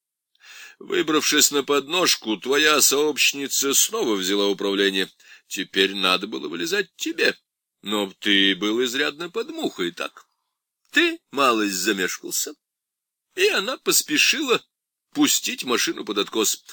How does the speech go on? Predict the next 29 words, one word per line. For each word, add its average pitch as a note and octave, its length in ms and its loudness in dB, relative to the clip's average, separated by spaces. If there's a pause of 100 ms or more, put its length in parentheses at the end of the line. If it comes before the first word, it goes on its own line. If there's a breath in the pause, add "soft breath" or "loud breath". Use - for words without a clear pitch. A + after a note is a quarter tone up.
(140 loud breath)
Сама B2+ 420 0
она A#2+ 140 2
успела C3 480 2
выпрыгнуть, G#2+ 540 0 (120 loud breath)
а G3+ 160 0
ты F4+ 180 4
застрял A#2+ 680 4
в - 120 -8
кабине. G2+ 480 -2 (160 loud breath)
Вот C3 340 -2
и E3+ 80 -8
вся G3+ 500 -2
история. E3 760 -6 (760)
Ты A2+ 140 -6
думаешь, C3+ 400 -4
присяжные C#3+ 800 -4
мне C3 300 -8
не D3 120 -6
поверят? C#3 680 -2 (140)
Поверят, A#2 800 0 (180)
будь A#2 300 -8
спокоен. G#2+ 640 -4 (1080 loud breath)
Потому D3+ 320 -12
что D3+ 180 -6
я D#3 120 2
сумею D#3 560 0
доказать C#3+ 640 0
каждый D3+ 600 -4
факт, - 720 -6